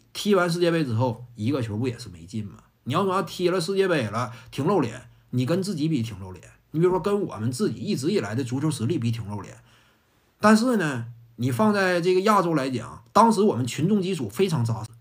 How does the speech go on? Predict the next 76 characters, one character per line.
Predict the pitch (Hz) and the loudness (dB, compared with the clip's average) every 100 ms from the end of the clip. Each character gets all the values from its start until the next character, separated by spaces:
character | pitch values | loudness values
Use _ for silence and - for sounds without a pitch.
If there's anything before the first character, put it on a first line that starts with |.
| _ - | _ -2
有 | 151 | -2
太 | - 285 233 | 4 6 6
多 | 156 | 4
人 | 123 | 0
踢 | 123 | -2
足 | 107 | -4
球 | 104 - | -6 -12
了。 | - - _ _ _ _ _ - - - | -20 -20 _ _ _ _ _ -14 -14 4
按 | 196 185 | 6 6
理 | 113 | 2
说 | 151 | -2
苗 | 151 101 143 | 0 -2 -2
子 | 156 | -4
你 | 107 | -4
根 | 135 | -6
本 | 139 101 | -6 -6
不 | 113 | -6
缺， | - - - - | -8 -18 -16 -6
当 | 123 | -4
时 | 110 104 | -2 -4
那 | 104 | -6
会 | - | -10
儿。 | - _ _ _ _ - _ _ | -20 _ _ _ _ -20 _ _
结 | 151 247 | 4 4
果 | 170 113 | 4 0
呢， | 120 139 | -2 -4
你 | 131 117 | -4 -2
看 | 151 127 | -2 -2
一 | |
看 | 120 113 | -2 -4
呢， | - - - _ _ _ _ | -6 -12 -20 _ _ _ _
你 | 131 | -2
说 | 170 | -2
足 | - 196 | 0 0
球 | 208 | 0
男 | 147 104 139 | 0 -4 -6
呢， | 110 - - | -8 -10 -4
男 | 127 190 | 0 0
日 | 247 226 | 0 0
韩 | 117 180 | 0 -2
也 | 139 | -4
会 | 117 | -6
玩， | 101 - - - _ | -10 -12 -20 -20 _
那 | 247 | -2
人 | 262 254 | 0 2
家 | 320 | 2
怎 | 262 175 | 2 0
么 | 156 | 2
玩 | 139 | 2
的 | 147 | 0
好 | 120 80 | -2 -6
呢？ | 101 | -8
这 | 147 | -6
怎 | 175 131 | -4 -2
么 | 185 | 0
我 | 147 | -2
们 | 123 | -4
智 | 196 190 | -4 -4
商 | 202 | -4
低 | 190 110 | -4 -4
是 | 131 | -4
咋 | 131 67 | -6 -10
的？ | - - _ | -18 -20 _
也 | 123 | -4
不 | 127 170 | -4 -4
是 | 254 190 | -2 -2
啊， | 107 - - _ _ _ _ _ _ _ _ _ | -2 -8 -20 _ _ _ _ _ _ _ _ _
那 | 202 | 0
人 | 220 | 2
家 | 320 | 4
玩 | 240 151 185 | 4 4 4
的 | |
一 | 175 156 | 4 2
样 | 196 165 | 2 2
溜 | 175 127 | 2 0
啊， | 98 | -6